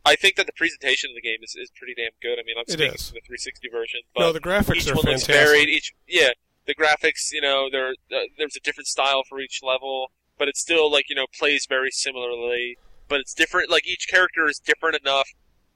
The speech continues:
Speaker 1: that it feels different, but it's not like you need to learn a different control scheme for every, every world you're in.
Speaker 2: Now, the only, only thing I find weird about the graphical style is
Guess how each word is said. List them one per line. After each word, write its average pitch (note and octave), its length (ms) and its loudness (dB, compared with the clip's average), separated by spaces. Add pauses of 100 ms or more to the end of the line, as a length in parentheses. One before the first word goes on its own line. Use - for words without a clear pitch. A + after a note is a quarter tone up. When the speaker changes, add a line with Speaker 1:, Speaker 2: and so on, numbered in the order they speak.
Speaker 1:
that D3 140 6
it B2+ 80 2
feels G3 360 0
different, C3+ 400 0 (340)
but D#3+ 120 6
it's - 160 -2
not D#3+ 200 4
like D3 240 2 (140)
you D#3 160 -14
need D#3 120 -2
to D3+ 100 -6
learn C#3+ 180 -2
a C#3 40 -4
different C#3+ 280 -4
control C#3 340 -8
scheme B2 320 -4 (140)
for B2+ 120 -4
every, A#2+ 520 -6 (400)
every C3+ 200 -4
world B2 280 -2
you're A2+ 180 -8
in. A2 120 -4 (320)
Speaker 2:
Now, F3+ 140 2
the F#3+ 100 -4
only, A3 340 -2 (340)
only A3+ 260 0
thing A3+ 200 2
I F#3+ 80 4
find F#3 320 0
weird F3+ 200 -8
about D#3+ 240 -6
the C#3+ 80 -14
graphical D#3+ 400 -2
style C#3+ 460 -6
is C3+ 380 -6